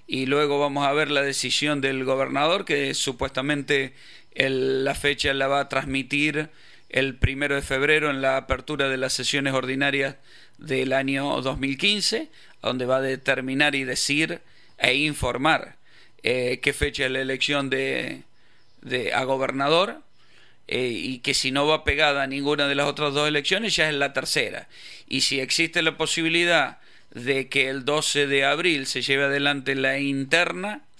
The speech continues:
eh, provincial, también esa es la cuarta votación. Y nosotros vamos a, a, a acompañar o ver, o, o, o a lo mejor no acompañamos a, a ninguna de la, de las elecciones, como se hizo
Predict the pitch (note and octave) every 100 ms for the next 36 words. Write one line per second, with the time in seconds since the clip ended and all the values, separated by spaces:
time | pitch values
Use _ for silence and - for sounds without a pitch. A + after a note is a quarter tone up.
0 | - - - - C3+ C3 - C#3+ D#3 D#3+
1 | C#3+ E3 G3 A#3 - - - - A#2 A#2+
2 | B2+ D3 D#3+ D#3+ D#3+ C#3 C3 C3 D3 D3+
3 | D3+ D3+ C#3+ C3+ C3+ C3 B2+ - - -
4 | - C#3 D3+ D#3 G3 F#3+ G3 E3 D3+ D#3
5 | D3 - C3 B2+ - B2+ B2+ B2+ B2+ B2
6 | A2+ B2+ B2 A2+ - - - - - C3
7 | C3+ B2+ C3+ G#3 B3 D#3 D3+ A#3+ A#3 F3
8 | D3 F#2+ A#2 C3+ C3+ A#2+ - A#2+ C#3+ D3
9 | C#3+ G3 F3+ E3+ E3 D3+ C#3 C#3+ F3 G3+
10 | F3+ C#3+ - - - - - - - B2
11 | B2 - B2+ C3 C#3 D#3+ D3 C#3 C3+ C3
12 | C3 C3+ A#2+ B2+ C3 C3+ D3 D#3+ C4+ F3+
13 | D3+ D3 - D3+ - C#3+ C#3